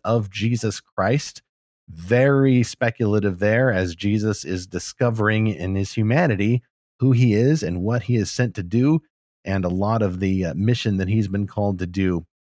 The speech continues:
in first century Jerusalem. The first novel, called Son of Mary, actually released on Palm Sunday, twenty twenty. So in the middle of the pandemic, Randy will describe a bit as to why he did that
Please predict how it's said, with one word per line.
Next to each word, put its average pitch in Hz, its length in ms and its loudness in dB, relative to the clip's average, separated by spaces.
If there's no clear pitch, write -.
in 101 160 -2
first 101 260 -2
century 92 320 -2
Jerusalem. 87 480 -4
The 82 80 -6
first 135 340 0
novel, 127 300 2
called 110 260 0
Son 127 300 0
of 110 100 0
Mary, 127 520 2
actually 123 320 0
released 110 400 0
on 95 180 0
Palm 170 320 0
Sunday, 98 400 0
twenty 127 380 0
twenty. 95 420 -2
So 87 60 -2
in 92 80 0
the 101 60 2
middle 127 200 4
of 123 80 4
the 113 80 4
pandemic, 120 560 2
Randy 101 240 0
will 98 140 0
describe 107 520 0
a 85 40 -6
bit 101 240 0
as 87 120 -6
to 85 220 -4
why 107 200 -2
he 110 120 2
did 110 160 -2
that 117 280 2